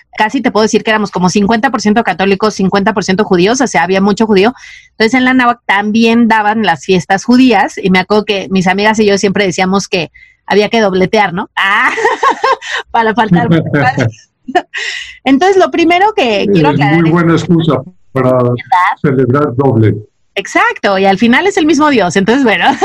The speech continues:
Speaker 1: <laughs> Pero ahora platícame, David,
Speaker 2: Sí.
Speaker 1: ¿qué es Hanukkah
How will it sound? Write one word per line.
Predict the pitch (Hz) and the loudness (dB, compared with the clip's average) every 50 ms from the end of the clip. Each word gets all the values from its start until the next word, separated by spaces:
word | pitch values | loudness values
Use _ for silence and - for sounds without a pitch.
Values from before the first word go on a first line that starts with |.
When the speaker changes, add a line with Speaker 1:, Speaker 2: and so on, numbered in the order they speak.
| 415 254 466 440 - - | 0 2 0 0 0 -4
Speaker 1:
<laughs> | - - - - - - - - _ _ | -10 -18 -16 -14 -14 -14 -16 -18 _ _
Pero | - 311 320 403 427 453 415 - | 0 2 2 4 4 4 2 2
ahora | - 285 320 339 415 453 - | 2 2 2 2 0 0 0
platícame, | 392 285 - 302 - - 311 302 302 | -2 -2 -2 -2 -2 -2 -2 0 0
David, | 294 294 311 311 277 | 0 0 0 0 0
Speaker 2:
Sí. | 262 117 | 0 0
Speaker 1:
¿qué | 110 - 370 381 381 415 427 | 0 0 0 2 2 2 0
es | 320 - - - - | 0 -4 -6 -2 -2
Hanukkah | 269 247 233 226 226 220 - - - 190 208 262 - | 0 0 0 0 -2 -2 -2 -2 0 0 0 -2 -6